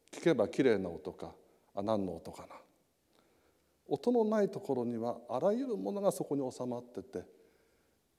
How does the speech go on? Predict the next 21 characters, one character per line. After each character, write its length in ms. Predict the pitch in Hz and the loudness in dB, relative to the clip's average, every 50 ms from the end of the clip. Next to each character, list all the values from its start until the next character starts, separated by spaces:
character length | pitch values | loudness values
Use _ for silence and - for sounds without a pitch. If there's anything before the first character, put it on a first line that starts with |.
| _ _ _ _ _ _ _ _ | _ _ _ _ _ _ _ _
そ 160 | - - 135 | -10 -4 -4
の 100 | 139 139 | -2 0
時 260 | 135 151 135 - 135 | 0 0 0 2 2
に 100 | 120 107 | 2 2
出 100 | 101 117 | 4 4
会 100 | 120 123 | 4 2
っ 40 | 123 | 2
た 160 | 123 - 110 | -2 -4 -6
人 220 | 95 - - 120 104 | -6 -4 -2 0 0
が 80 | 107 | 2
自 160 | 104 98 113 | 0 0 0
分 180 | 104 131 139 135 | -2 0 2 2
が 140 | 135 131 131 | 4 4 4
今 180 | 143 147 131 | 4 4 2
ま 160 | 127 135 135 120 | 2 2 2 2
で 140 | 117 123 | 2 0
生 80 | 127 120 | 0 -2
き 40 | - | -4
て 140 | - 110 95 | -6 -6 -6
き 100 | - - | -6 -6
て 240 | - - 98 92 | -4 -4 -2 -2